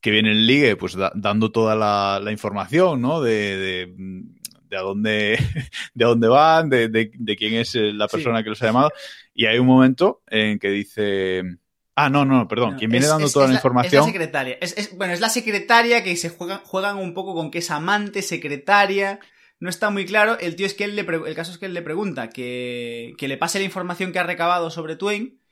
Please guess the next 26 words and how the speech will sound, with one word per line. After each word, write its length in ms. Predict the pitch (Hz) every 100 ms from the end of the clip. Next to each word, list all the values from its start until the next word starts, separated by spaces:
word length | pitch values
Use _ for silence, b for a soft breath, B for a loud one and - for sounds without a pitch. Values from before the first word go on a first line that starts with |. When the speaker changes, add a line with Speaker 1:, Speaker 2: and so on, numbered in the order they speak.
| _ -
Speaker 2:
y 100 | 170
le 60 |
empieza 300 | 131 139 131
a 40 | 170
decir, 380 | 135 143 131 - b b
"Nació 360 | 165 - 175 175
tal, 260 | 180 190
no 80 | 196
sé 140 | 208
qué, 80 | 190
Speaker 1:
Exacto. 180 | 208 208 202
Speaker 2:
le 80 |
pasó 300 | 202 170 190
esto". 520 | 208 220 220 214 - _
Toda 240 | 226 233 233
la 100 | 208
historia 640 | 196 - 220 196 156 -
es, 400 | 185 185 - - _ _ _ _ -
mm, 420 | 165 - 160 -
ridicu-, 460 | 160 165 196 202 175
es, 100 | 175
es 200 | 170 - 160 160 160 165
totalmente 480 | 170 175 196 196
ridícula. 580 | 190 196 208 208 226 170 190
Es 100 | 170
decir, 280 | 160 170